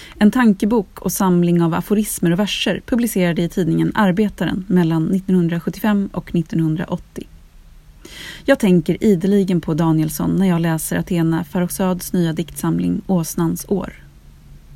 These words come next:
Den handlar om åsnan. Men vem är egentligen åsnan? Åsnan är djuret som får en pinne med snöre och morot fastsurrad om ryggen och nacken.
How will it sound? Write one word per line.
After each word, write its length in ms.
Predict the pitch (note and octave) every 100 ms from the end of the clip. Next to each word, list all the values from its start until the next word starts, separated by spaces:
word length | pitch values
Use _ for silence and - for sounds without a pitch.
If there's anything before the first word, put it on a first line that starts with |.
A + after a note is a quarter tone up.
| - - - - - -
Den 120 | B3+
handlar 280 | C#4 G3 E3
om 180 | D#3+ D#3+
åsnan. 560 | A3 E3 - - G#3 - - - -
Men 140 | A3+ A3+
vem 140 | C4
är 160 | C#4 C#4
egentligen 540 | A#3 D#3+ - E3 F#3+ -
åsnan? 480 | F#3 - - - G#3 - - - - - - - - - - - - - - -
Åsnan 380 | C#4 C4 C#4+ A3+
är 100 | F3
djuret 440 | G3 G#3+ F3 D3+
som 160 | F#3 D#3+
får 140 | E3+
en 120 | D#3+
pinne 340 | D#3 F3+ D#3+ D#3
med 120 | D#3
snöre 420 | - F3 D#3 D#3
och 100 | D#3+
morot 420 | G3+ F3 F#3+ G#3
fastsurrad 580 | - F#3+ - - D3+ D3+
om 120 | D#3+
ryggen 320 | D#3 D#3 E3
och 80 | D#3+
nacken. 440 | E3 - - -